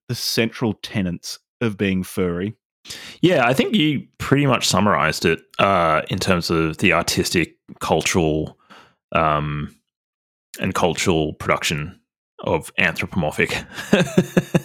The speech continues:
Speaker 2: animal,
Speaker 1: Anthropomorphic
Speaker 2: animal sort
Speaker 1: animals.
Speaker 2: of. Um,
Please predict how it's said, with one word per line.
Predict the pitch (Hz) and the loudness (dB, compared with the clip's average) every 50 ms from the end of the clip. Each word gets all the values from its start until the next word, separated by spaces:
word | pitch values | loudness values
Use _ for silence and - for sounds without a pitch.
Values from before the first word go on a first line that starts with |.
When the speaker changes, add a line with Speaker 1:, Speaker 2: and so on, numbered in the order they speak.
| - 180 143 - - - | 0 -2 -2 -2 -2 0
Speaker 2:
animal, | - 151 127 101 104 101 104 110 | 2 2 4 4 2 2 4 4
Speaker 1:
Anthropomorphic | 110 110 - 180 180 101 98 95 | 2 2 2 2 2 2 2 2
Speaker 2:
animal | 113 107 98 95 95 98 | 2 2 2 2 2 2
sort | 92 85 85 92 87 | 2 2 2 2 2
Speaker 1:
animals. | 87 87 85 - - | 2 0 -2 -4 -2
Speaker 2:
of. | - 147 160 160 165 165 151 - - | 0 0 2 2 2 2 0 0 2
Um, | 98 95 92 87 87 87 87 85 82 82 82 85 95 | 2 2 4 2 2 2 2 2 0 0 0 -2 -4